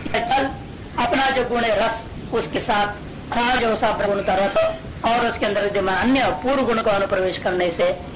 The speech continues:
चार गुण है। तथा गंध गुणेन पूर्व गुणा प्रवेश पंच गुणा पृथ्वी, क्योंकि कार्य गुण के साथ साथ कारण समस्त गुण भी उस कार्य में विद्यमान रहेंगे। इस परंपरा से पंच गुण वाला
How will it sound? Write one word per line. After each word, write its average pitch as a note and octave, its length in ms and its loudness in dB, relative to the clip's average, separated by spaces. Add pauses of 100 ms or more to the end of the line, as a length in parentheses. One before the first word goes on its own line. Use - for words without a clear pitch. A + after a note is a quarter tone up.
(160)
चार F#3+ 280 0
गुण E3 140 0
है। - 120 -6 (440)
तथा G#3+ 420 0
गंध G#3 300 0
गुणेन G#3 280 0
पूर्व A3 240 0
गुणा G#3 260 2
प्रवेश F#3+ 420 -2
पंच G3 460 0
गुणा F3+ 280 2 (400)
पृथ्वी, E3+ 520 2 (360)
क्योंकि B3+ 320 2
कार्य G#3+ 340 2
गुण B3 140 2 (840)
के G#3 120 2
साथ A3+ 320 0
साथ A3 280 2
कारण B3 680 0
समस्त A#3+ 300 0
गुण A#3+ 160 2
भी G#3+ 140 0
उस F3 80 0
कार्य G3 260 2
में A3+ 280 0 (280)
विद्यमान F#3 380 2
रहेंगे। G3 360 2 (360)
इस B3 120 0
परंपरा A#3 420 2
से A3+ 120 0 (140)
पंच C4+ 180 0
गुण B3 200 2
वाला F#3+ 280 2